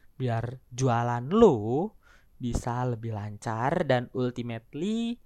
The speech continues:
ada yang beli, lu dapet duit. Karena tujuan dari bisnis semuanya adalah mencari duit.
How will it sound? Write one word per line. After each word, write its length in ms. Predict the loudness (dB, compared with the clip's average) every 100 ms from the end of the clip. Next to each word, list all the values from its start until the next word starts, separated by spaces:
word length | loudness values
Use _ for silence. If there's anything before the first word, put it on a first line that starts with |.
| _ -8
ada 160 | -4 -4
yang 320 | -4 -4 -2
beli, 320 | 2 2 2
lu 160 | 2 2
dapet 240 | -2 -8
duit. 240 | -8 -10 -12 -20 -20 -8
Karena 240 | -6 -4
tujuan 400 | -2 0 0 0
dari 160 | -2 -2
bisnis 320 | -6 -6 -6
semuanya 480 | -6 -4 -2 0 0
adalah 240 | 6 6 4 -8
mencari 400 | -14 -6 -2 -2 -4 _ -20 -14
duit. 260 | -6 -6 -6